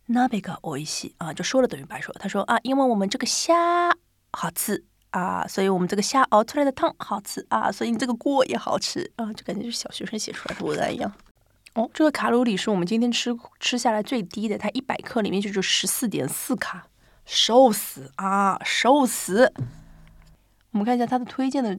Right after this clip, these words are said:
吃法是什么。他推荐吃法就是把这个汤底煮沸了之后呢，放进自己喜欢的食材。他喜欢的食材，他推荐的是鸡肉、鳕鱼、白菜、水菜、蟹味菇、大葱、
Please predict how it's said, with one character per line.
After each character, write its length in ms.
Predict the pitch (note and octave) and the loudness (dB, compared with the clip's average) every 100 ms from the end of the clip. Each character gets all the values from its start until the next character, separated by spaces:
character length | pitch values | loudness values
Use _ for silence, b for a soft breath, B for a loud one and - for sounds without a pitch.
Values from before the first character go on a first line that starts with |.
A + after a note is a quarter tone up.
| - | -4
吃 200 | - A#3+ | -4 -4
法 160 | G#3 | -6
是 140 | E3+ F#3 | -6 -6
什 100 | F3+ | -6
么。 80 | F#3+ | -4
他 140 | A#3 | -2
推 100 | B3 | -2
荐 160 | B3 A3 | -2 -4
吃 160 | - | -4
法 140 | A3+ E3+ | -4 -4
就 80 | |
是 80 | F#3+ | -4
把 180 | G3+ - | -4 -6
这 140 | - | -4
个 180 | G#3+ G3 - B B B - | 4 4 4 B B B 2
汤 180 | C4+ | 2
底 100 | C4 | 2
煮 160 | A#3+ - | -2 -6
沸 220 | - B3+ | -4 -2
了 80 | A3+ | 0
之 100 | B3+ | -2
后 140 | C4 | -4
呢， 100 | B3 | -4
放 160 | G#3 A#3 | -4 -6
进 80 | G3+ | -6
自 160 | G3 | -8
己 80 | F3 | -10
喜 220 | F3 - | -12 -12
欢 180 | E3 F#3+ | -10 -6
的 60 | G3+ | -6
食 300 | - - E3+ | -6 -6 -8
材。 200 | - - | -4 -4
他 140 | - | -2
喜 160 | G3 E3+ | -2 0
欢 140 | E3+ | 0
的 40 | F3+ | 0
食 200 | - D#3+ | -2 -4
材， 120 | E3+ | -4
他 120 | D#3+ | -6
推 160 | - D#3+ | -4 -2
荐 120 | D#3 | -2
的 120 | C#3 | -2
是 260 | - - - | -4 -4 -6
鸡 240 | - A#3+ B3+ | 0 6 6
肉、 300 | C4 B3 - _ - | 6 0 -2 _ -12
鳕 400 | - G#3 C3+ B2+ | -4 0 0 0
鱼、 400 | B2+ D3 A3 - _ _ _ _ _ | -4 -4 -6 -8 _ _ _ _ _
白 240 | - D3 D3+ | -2 0 -2
菜、 320 | G3+ - C#4+ - _ - - | -4 -4 -4 -6 _ -20 -6
水 440 | - - - - | -4 -2 -4 -6
菜、 280 | - - C4 - _ _ _ - | -10 -4 -6 -6 _ _ _ -14
蟹 320 | - - F3+ | -6 -2 0
味 180 | E3 - | -2 -4
菇、 320 | - A#3+ C#4+ _ _ _ _ _ _ _ _ - | -2 -2 -2 _ _ _ _ _ _ _ _ -4
大 220 | G#3 C#3 | -2 -2
葱、 340 | - A3+ C4 | 0 0 -2